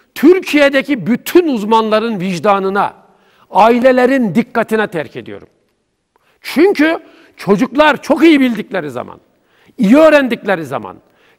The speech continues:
kesinlikle ama kesinlikle demek ki soruları yanlış yapmıyorlar efendim. İşte bütün bunlar böyle. Bu arada Faruk Bey de bekliyor. Ben özür dilerim.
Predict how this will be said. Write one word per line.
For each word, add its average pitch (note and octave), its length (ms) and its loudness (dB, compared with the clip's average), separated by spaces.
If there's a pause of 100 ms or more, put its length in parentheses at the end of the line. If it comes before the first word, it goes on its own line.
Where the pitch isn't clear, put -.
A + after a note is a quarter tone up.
kesinlikle D4 920 0
ama G3+ 220 0
kesinlikle E3+ 640 -12
demek A#3+ 300 -4
ki E3+ 80 -12
soruları F#3+ 460 -2
yanlış G3 440 -4
yapmıyorlar D3 580 -4
efendim. - 280 -20 (360)
İşte A#3+ 420 -4
bütün D4 480 0
bunlar G#3 480 0
böyle. G#3+ 320 2
Bu G#3 100 -2
arada C4 320 -2 (240)
Faruk A#3+ 460 0
Bey B3 240 2
de G#3+ 120 2
bekliyor. G#3 500 4
Ben G#3+ 200 0
özür G#3+ 320 0
dilerim. A#3 320 2